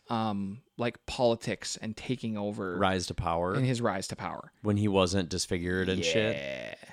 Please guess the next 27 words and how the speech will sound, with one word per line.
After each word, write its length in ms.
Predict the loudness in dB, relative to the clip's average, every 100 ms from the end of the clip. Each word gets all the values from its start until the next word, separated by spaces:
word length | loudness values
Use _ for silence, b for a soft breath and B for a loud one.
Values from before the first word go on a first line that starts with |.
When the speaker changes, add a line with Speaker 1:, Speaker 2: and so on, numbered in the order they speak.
| _ _ -6
Speaker 2:
That 140 | -4
would 100 | -4
be 80 | -8
great. 440 | -10 -6 -2 2
Speaker 1:
That's 380 | 4 4 2 0
the 120 | 0
shit 320 | 2 2 0
story 320 | 2 2 2 0
I 220 | -2 0
would 140 | 0
tell, 240 | 0 -2 0
because 320 | 2 2 2 -2
I 200 | 0 0
think 220 | 2 0 0 2
anything 440 | 4 4 2 2
with 100 | 0
Stellan 360 | 0 0 0 0
Skarsgård 640 | 0 -2 0 0 2 0
is 180 | -2 -4
guaranteed 600 | -2 0 2 0 -2 -4
to 60 |
be 100 | -6
good. 200 | -10 -12 -16 _ _ _ -16
Speaker 2:
He's 260 | -2 2
so 240 | 4 4 4
good. 380 | 2 0 -2 -8 _
Speaker 1:
He's 480 | -20 -8 -4 -4 -8